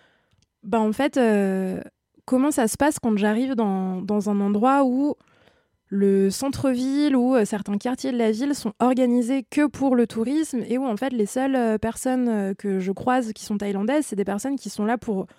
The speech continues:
me servir au sens commercial du terme, qui sont là dans les industries des services, euh, où tout est écrit en anglais, euh, où il y a rien en thaï. Enfin, c'est pas le cas partout. Euh, ça a été le cas dans certains endroits que j'ai visités et pas dans tous. Mais, euh, mais voilà,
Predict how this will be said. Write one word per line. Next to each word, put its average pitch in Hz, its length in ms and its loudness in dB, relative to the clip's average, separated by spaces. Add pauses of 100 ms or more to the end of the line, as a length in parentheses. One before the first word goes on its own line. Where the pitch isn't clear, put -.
(460)
me 208 200 4
servir 269 480 2
au 226 80 6
sens 226 200 -2
commercial 214 480 -2
du 190 120 -6
terme, 285 280 0
qui 202 140 -8
sont - 100 -8
là 226 120 0
dans 226 120 2
les 226 200 0
industries 208 300 -4
des 208 100 0
services, 208 560 -6 (520)
euh, 190 280 2
où 208 100 -2
tout 277 240 -2
est 254 60 2
écrit 240 180 -2
en 233 140 4
anglais, 247 720 2
euh, - 20 2
où 185 200 0
il 185 60 -2
y 196 40 0
a 190 180 -2
rien 208 200 -2
en 240 160 0
thaï. 262 260 2
Enfin, 226 300 -2 (560)
c'est - 160 0
pas 254 120 0
le 269 80 -2
cas 269 140 0
partout. 294 460 -2 (880)
Euh, 190 240 -4
ça 202 160 -4
a - 20 0
été 233 240 0
le 220 140 2
cas 226 120 -2
dans 214 120 -2
certains 247 340 -4
endroits 240 220 -2
que 233 60 -2
j'ai 220 100 0
visités 214 400 -4
et 226 60 0
pas 208 120 -2
dans 202 140 -4
tous. - 380 -8 (500)
Mais, 240 360 2
euh, 208 240 2
mais 226 140 2
voilà, 226 260 -2